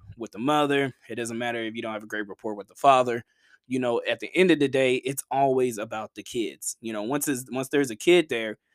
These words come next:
it's always about the kid. Your life right there doesn't matter. Your life is all about how can I make this little person's life a whole lot better than what it is right now and for the foreseeable future. So I hope a lot of people are paying attention to that, and I hope that it's shining a lot of light on that subject as far as that.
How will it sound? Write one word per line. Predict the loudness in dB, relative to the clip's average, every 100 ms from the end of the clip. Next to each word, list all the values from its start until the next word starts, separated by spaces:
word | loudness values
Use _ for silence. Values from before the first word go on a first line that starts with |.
| _ _
it's | 0 4
always | 8 8 6
about | 4 2
the | 0
kid. | 2 2 2
Your | 0 2
life | 2 -2 2
right | 2 4
there | 4 4
doesn't | 2 -2 0
matter. | -2 -2
Your | -2 4 4
life | 4 2 -2
is | -8 -4
all | -2 0
about | 0 0 0
how | -2 0 0
can | 0 -6
I | -6
make | -6 -8 -8 -10 _ _ _ _ -4
this | -2 0
little | -2
person's | 0 -4 -4 -6 -2
life | -2 -2 -12 _ _ -10
a |
whole | 0 0 2
lot | 2 0
better | -2 -2 -4
than | -6
what | -6 -6
it | -6
is | -6 -4
right | -6 -4
now | -6 -6 -6
and | -4 -4 -4
for | -6 -6
the | -6
foreseeable | -6 -6 -4 -4 -6 -6 -14
future. | -12 -10 -8 -8 -10 _ _ _ -8
So | 4 6
I | 8
hope | 8
a | 8
lot | 6 6
of |
people | 2 0
are | 0
paying | 0 0
attention | -6 -8 -8 -8
to | -6
that, | -4 -4
and | -4 -6
I | -4
hope | -4 -2
that | -4
it's | -2
shining | -2 -2 -4 -8
a |
lot | 0 2 2
of | 0
light | -4 -6 -8 _
on | -10 -6
that | -6 -8 -6
subject | -6 -6 -8 -10 -8
as | -10
far | -6 -4
as | -4 -4
that. | -4 -4